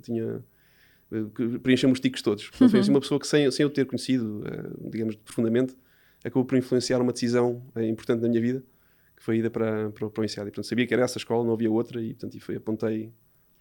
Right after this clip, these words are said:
Speaker 1: eh, imediatamente aí.
Speaker 2: Tu, há, de facto, normalmente dois grupos. Portanto, ou pessoas que vão enverdar, decidem enverdar pelo M B A ainda muito início de carreira, ou um outro grupo de pessoas que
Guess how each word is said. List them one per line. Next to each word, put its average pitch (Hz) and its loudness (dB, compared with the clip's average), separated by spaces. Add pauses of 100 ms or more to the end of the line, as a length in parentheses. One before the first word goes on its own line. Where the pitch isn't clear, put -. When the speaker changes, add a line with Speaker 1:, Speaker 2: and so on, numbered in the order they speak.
(140)
Speaker 1:
eh, 104 -6
imediatamente 107 -4
aí. 110 -8 (240)
Speaker 2:
Tu, 240 -6
há, 269 2
de 262 -14
facto, - -6
normalmente 262 0
dois 247 -2
grupos. 202 -6
Portanto, 196 -8
ou 233 -2
pessoas 254 -2
que - -14
vão 240 0
enverdar, 214 -2
decidem 240 -2
enverdar 214 -4
pelo 208 -4
M 202 0
B 202 0
A 185 -2
ainda 196 2
muito 220 4
início 202 -4
de - -20
carreira, 185 -4 (600)
ou 240 4
um 233 0
outro 226 -6
grupo 226 -2
de - -20
pessoas 233 -2
que 247 -6